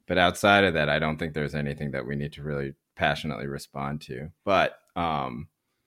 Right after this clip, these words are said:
yeah, anyway, let's keep going. Uh, <laughs> everyone, I was gonna, I was gonna start this episode by saying everyone's getting canceled, you know? But, uh, it is kinda true, right? Like, we've been through a very strange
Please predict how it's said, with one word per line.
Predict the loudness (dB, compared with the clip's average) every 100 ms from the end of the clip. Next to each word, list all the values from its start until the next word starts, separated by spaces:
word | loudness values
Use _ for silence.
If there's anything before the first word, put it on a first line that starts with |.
| _ _ _ _
yeah, | -4 -4 -4 -8 -10
anyway, | -6 -6 -6 -10 -16
let's | -14 -14 -14 -20
keep | -12 -10 -4
going. | -2 0 -2 -8 -12 -16 -4
Uh, | 0 2 2 0 -2 -8 -14 -10 -10 -10 -20 0
<laughs> | 0 0 -10 -16 -16 -14 2
everyone, | 6 8 8 8 8 10 8 6 2 -16 -4 6
I | 8
was | 8
gonna, | 4 4 4 6
I | 6
was | 8
gonna | 8 8
start | 6 6
this | 6
episode | 6 6 8 6
by | 8 6
saying | 6 6
everyone's | 6 8 8 6
getting | 6 4 4
canceled, | 4 4 2 -2 -2 -2 -4
you | 0
know? | 4 6 4 0 -14 -18 _ 6
But, | 8 8
uh, | 8 8 8 4
it | 4
is | 4 6
kinda | 6 6 4
true, | 0 4 6 4
right? | 0 2 2
Like, | 0 -2
we've | 0 0 0
been | -2 -2
through | -2 0
a | 0
very | 0 0 0
strange | -4 -2 0 0 -2 -6